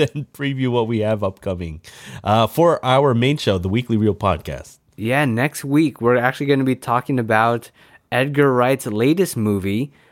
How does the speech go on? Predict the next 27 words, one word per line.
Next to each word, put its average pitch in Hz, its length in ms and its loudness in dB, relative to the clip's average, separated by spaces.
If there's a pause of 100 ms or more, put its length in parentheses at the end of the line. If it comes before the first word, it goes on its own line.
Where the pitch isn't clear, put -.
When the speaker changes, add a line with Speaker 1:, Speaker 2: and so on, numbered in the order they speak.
(140)
Speaker 2:
where 110 300 2
a 113 400 -2 (340)
aspiring 131 800 0
fashion 165 420 -2
designer 117 540 0
is 110 260 -4
able 135 200 -2
to 117 200 -2 (140)
travel 160 600 2
into 147 300 0
the 131 120 2
nineteen 127 520 2
sixties, 110 800 -4 (600)
and 131 420 0 (680)
something 156 680 2
mysterious 175 640 2
is 110 120 -2
pretty 131 300 -2
much 147 180 0
happening 139 560 0
in 120 320 -2
this 127 220 0
movie, 117 420 2
and 117 240 -4
it's - 240 -4 (380)
Last 120 520 0
Night 110 600 0